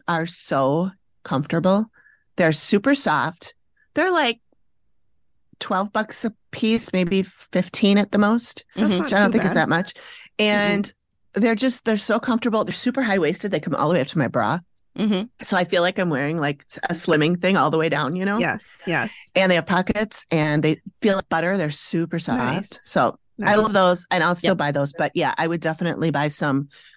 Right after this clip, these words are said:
Speaker 1: good ones that
Speaker 2: Mm-hmm.
Speaker 1: are long-lasting. Do they have pockets, the Duluth Trading
Speaker 3: Uh,
Speaker 1: ones?
Speaker 3: the ones that I have on now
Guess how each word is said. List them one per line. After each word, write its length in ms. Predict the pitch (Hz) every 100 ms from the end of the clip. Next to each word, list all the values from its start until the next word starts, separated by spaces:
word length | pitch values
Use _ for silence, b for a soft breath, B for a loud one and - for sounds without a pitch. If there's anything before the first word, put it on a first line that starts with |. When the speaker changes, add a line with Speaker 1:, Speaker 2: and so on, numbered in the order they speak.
| _
Speaker 1:
good 220 | 160 170
ones 480 | 175 202 214 220 -
that 260 | 160 156 214
Speaker 2:
Mm-hmm. 120 | 214
Speaker 1:
are 60 | 160
long-lasting. 640 | - 143 135 151 202 185
Do 80 | 202
they 80 |
have 120 | 196 190
pockets, 500 | 143 165 226 247 -
the 120 | 214
Duluth 400 | 190 180 185 -
Trading 180 | 196 190
Speaker 3:
Uh, 120 | 185 220
Speaker 1:
ones? 240 | 226 -
Speaker 3:
the 160 | 185 214
ones 320 | 220 247 269
that 120 | 262
I 140 | 190
have 260 | 202 196 185
on 300 | 175 165 175
now 320 | 151 151 165